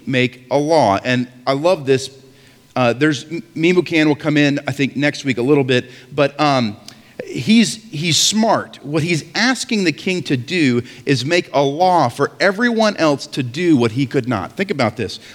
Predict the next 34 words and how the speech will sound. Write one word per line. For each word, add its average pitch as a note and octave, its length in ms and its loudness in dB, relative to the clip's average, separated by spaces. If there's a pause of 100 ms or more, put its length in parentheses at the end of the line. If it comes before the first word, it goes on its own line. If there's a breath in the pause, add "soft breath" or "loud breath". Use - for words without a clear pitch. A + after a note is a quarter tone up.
Look F#3 140 0
at G#3+ 80 4
verses F3+ 320 0
twenty-one F#3+ 840 0
and E3 140 0
twenty-two. D3 640 0 (840 loud breath)
"This D#3+ 160 0
advice E3+ 340 2
pleased B3+ 380 -2
the D#3+ 60 0
king A#2+ 300 0
and A#2+ 80 0
the B2+ 60 0
princes, B2 580 -4
and A#2+ 80 2
the A#2+ 60 2
king B2+ 500 -2 (240 loud breath)
did F#3 280 4
as C#3+ 160 -2
Memucan D3 520 -2 (160)
proposed. C3+ 800 -2 (440 soft breath)
He F#3 140 -4
sent D#3 240 -2
letters E3 440 2
to - 80 -4
all E3 220 2
the F#3+ 120 2
royal G3+ 260 4
provinces." C#3+ 560 -4
Listen E3+ 200 0
what G#3+ 100 2
the G#3 80 2
law F#3+ 280 6
is. B2 460 0